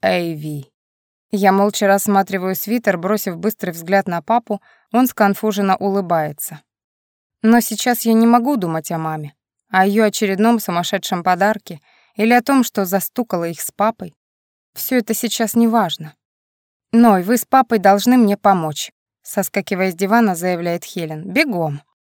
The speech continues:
Ной послушно идет за ней, прихватив свои подарки, а папа задерживается. Он поочередно смотрит на меня и на Ноэля.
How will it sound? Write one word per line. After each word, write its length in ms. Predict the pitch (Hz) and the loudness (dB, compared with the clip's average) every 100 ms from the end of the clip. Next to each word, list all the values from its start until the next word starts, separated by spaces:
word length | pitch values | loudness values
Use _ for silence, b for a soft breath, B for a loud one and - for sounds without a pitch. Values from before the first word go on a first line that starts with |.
| _ _ | _ _
Ной 240 | 214 214 | 2 2
послушно 560 | 190 202 - 214 214 196 | 4 2 2 -2 0 -2
идет 200 | 190 196 | -2 -4
за 140 | 175 202 | 0 2
ней, 200 | 240 240 | 4 2
прихватив 560 | 185 - 190 - 220 | -4 -2 -4 -2 -4
свои 220 | - 180 | -4 -6
подарки, 580 | 165 190 214 254 - 165 _ _ | 0 2 4 0 -2 -12 _ _
а 120 | 208 | -4
папа 240 | 220 247 208 | 0 0 2
задерживается. 880 | 233 208 180 151 160 156 147 185 - b b b _ | 0 0 -2 -4 -8 -8 -10 -16 -18 b b b _
Он 180 | 226 226 | 2 4
поочередно 580 | 226 220 247 277 220 185 | 4 4 0 2 0 0
смотрит 460 | 214 220 202 185 | 0 -2 -2 -4
на 80 | 185 | -2
меня 420 | 180 180 208 208 | -2 -2 -2 -2
и 20 | |
на 160 | 170 165 | -2 -4
Ноэля. 480 | 165 160 156 151 | -4 -6 -6 -10